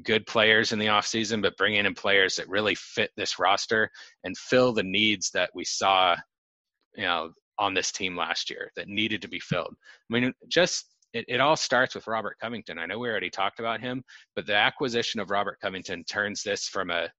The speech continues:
you know, a fine offseason into a great offseason, because if you think back to who's the player that everyone, every Blazers fan really wanted when you thought of a three and D forward, which Blazers fans have been clamoring for for years, it was Covington. It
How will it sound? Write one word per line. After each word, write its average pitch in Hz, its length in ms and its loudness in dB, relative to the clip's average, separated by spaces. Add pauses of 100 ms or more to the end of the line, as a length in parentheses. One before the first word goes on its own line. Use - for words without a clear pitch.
(300)
you 139 100 -2
know, 92 100 0
a - 40 -2
fine 101 280 0
offseason 101 540 -2
into 95 360 -10 (100)
a 92 80 -10
great 107 300 -4
offseason, 95 560 -6 (400)
because 127 420 -2
if 120 220 -10
you 123 100 -2 (160)
think 160 260 -2
back 123 300 -4
to 101 240 -2 (1120)
who's 156 240 0
the 156 80 -2
player 139 340 2
that 104 180 -4
everyone, 120 580 0 (140)
every 131 260 0
Blazers 110 400 -2
fan 104 300 -4
really 117 360 -2
wanted 92 540 -2 (460)
when 98 180 -4
you 104 100 -2
thought 110 260 2
of 95 120 -4
a 92 60 -6
three 110 260 -4
and 101 100 -4
D 104 80 -2
forward, 104 340 -4
which - 320 -4 (220)
Blazers 107 320 -2
fans 98 280 -4
have 90 80 -10
been 85 140 -4
clamoring 110 540 -2
for 90 160 -6
for - 160 -10
years, 107 400 -4
it 110 60 -12
was 104 120 -8
Covington. 139 540 -6
It 87 80 -12